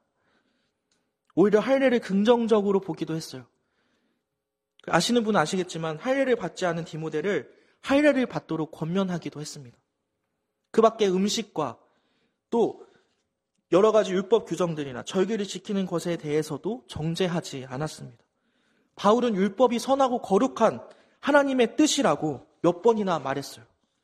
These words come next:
바울도 인정한 것임-, 한 것입니다. 율법을 행하고 지키는 것 그 자체는 결코 나쁜 일이 아닙니다. 아니, 그렇다면 바울이 저주까지 할 정도로 분노한 이유가 도대체 무엇입니까?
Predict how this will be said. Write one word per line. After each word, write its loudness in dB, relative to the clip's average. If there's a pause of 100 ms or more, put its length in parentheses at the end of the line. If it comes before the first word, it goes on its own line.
(420)
바울도 4
인정한 0
것임-, -2
한 -2
것입니다. -4 (420)
율법을 4
행하고 2
지키는 -4
것 -2
그 -10
자체는 -6 (560)
결코 0
나쁜 -2
일이 -6
아닙니다. -12 (1400)
아니, 2
그렇다면 0 (540)
바울이 -2 (140)
저주까지 0
할 0
정도로 0 (380)
분노한 0
이유가 2
도대체 -2
무엇입니까? -12